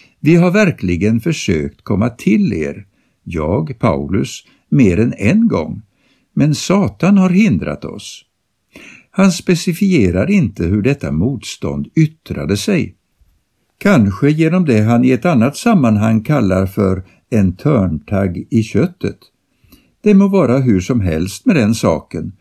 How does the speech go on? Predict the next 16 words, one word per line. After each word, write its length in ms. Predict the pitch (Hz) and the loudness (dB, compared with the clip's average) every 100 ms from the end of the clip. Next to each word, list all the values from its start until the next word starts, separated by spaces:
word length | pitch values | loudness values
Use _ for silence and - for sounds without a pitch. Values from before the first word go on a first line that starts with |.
| _ _ _ - | _ _ _ -6
Paulus 480 | 92 82 92 180 | -2 0 0 0
ser 300 | - 151 92 | 0 0 0
det 140 | 87 95 | 0 -2
som 220 | 101 92 | 0 0
en 140 | 98 | 0
attack 600 | - 135 - 139 190 - - | -2 -6 -2 -2 -2 -8 -6
från 220 | 156 147 | -2 2
mörkrets 600 | 107 87 - - 78 - | 0 -2 -6 -10 -12 -6
makter. 640 | 90 117 - - 135 139 95 _ _ _ _ _ _ - | -4 -4 -6 -6 -4 -4 -8 _ _ _ _ _ _ -4
Vid 200 | 143 165 | 0 2
ett 120 | 165 | 2
annat 260 | 226 170 165 | 2 0 0
tillfälle 560 | 233 160 - 98 104 | 0 0 0 0 0
säger 360 | 127 127 90 85 | 0 0 0 -2
han 200 | 90 92 | -2 -2
att 260 | 98 98 | -2 -4